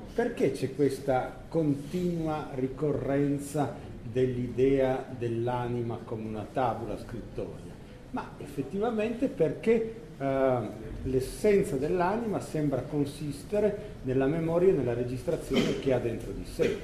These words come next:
E quindi, guardate, di questa tabula noi abbiamo anche una resurrezione, una manifestazione recente molto alla moda. Questo è un prototipo dell'iPad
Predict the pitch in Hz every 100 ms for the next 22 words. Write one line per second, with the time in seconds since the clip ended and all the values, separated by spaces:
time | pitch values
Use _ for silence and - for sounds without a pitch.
0 | - - 127 202 196 160 135 - - -
1 | - - - - - - - - - -
2 | - - 139 123 113 110 175 - 123 117
3 | 175 131 104 120 127 135 160 135 110 131
4 | 135 127 123 143 143 143 107 - - -
5 | - 135 131 120 117 120 120 120 - 120
6 | 123 120 - 147 139 120 113 110 110 113
7 | - 113 - 110 - 143 139 127 - -
8 | - 113 113 160 143 131 127 110 120 120
9 | 143 147 180 143 127 120 - - - -
10 | - - - - - - - - - -
11 | - - - 190 143 - 135 151 147 -
12 | 156 - 185 - - 151 143 135 143 147
13 | 139 151 147 151 156